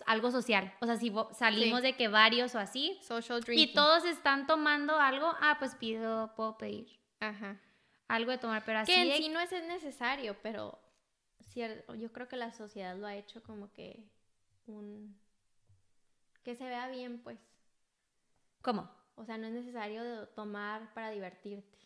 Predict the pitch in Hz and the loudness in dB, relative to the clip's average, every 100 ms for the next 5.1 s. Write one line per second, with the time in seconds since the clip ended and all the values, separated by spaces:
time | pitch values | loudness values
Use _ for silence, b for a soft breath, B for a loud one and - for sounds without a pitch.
0 | b 277 285 277 262 233 220 220 202 196 | b 4 4 4 -4 -4 -6 -8 -10 -10
1 | 208 190 _ _ 233 226 226 240 240 240 | -12 -14 _ _ -8 -8 -10 -14 -12 -14
2 | 226 208 208 214 220 208 196 - 202 202 | -12 -12 -12 -12 -10 -10 -10 -12 -12 -12
3 | 202 - 208 208 190 190 180 - - _ | -12 -14 -10 -10 -8 -10 -10 -12 -18 _
4 | _ _ _ _ _ _ 202 190 - 208 | _ _ _ _ _ _ -18 -18 -16 -18